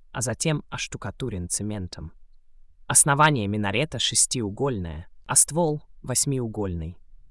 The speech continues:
Мечеть также известна как Масджид Карагач, благодаря большому вязу во дворе.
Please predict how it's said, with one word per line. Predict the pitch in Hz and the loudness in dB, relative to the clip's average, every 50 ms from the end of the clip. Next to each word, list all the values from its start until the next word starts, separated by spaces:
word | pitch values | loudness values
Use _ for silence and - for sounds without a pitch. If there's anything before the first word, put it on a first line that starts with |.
| - - - - - | -20 -20 -20 -2 0
Мечеть | 151 147 - - 214 208 - | 2 2 4 4 4 4 6
также | - 190 175 147 123 131 123 | 4 4 4 4 2 0 0
известна | 110 110 123 151 156 - - 139 127 | 0 2 2 2 2 2 0 -2 -4
как | - 117 110 - - | -4 -6 -6 -4 -2
Масджид | 131 127 123 104 104 107 - - 147 151 - | 0 0 2 0 0 -2 0 0 0 -2 -4
Карагач, | - - - 107 104 95 95 92 120 113 98 - - - - - - - - - | -8 -8 -6 -4 -4 -4 -4 -4 -4 -4 -4 -4 -4 -6 -6 -6 -10 -20 -10 -4
благодаря | - 143 131 139 135 139 147 139 | -2 0 2 4 6 6 6 6
большому | 123 123 120 - - - 143 135 123 | 4 2 2 2 0 0 0 0 -2
вязу | 104 95 120 127 143 123 107 87 | 0 2 4 4 4 2 0 -4
во | 87 | -6
дворе. | 82 82 85 82 82 82 80 - | -6 -6 -6 -6 -6 -8 -10 -12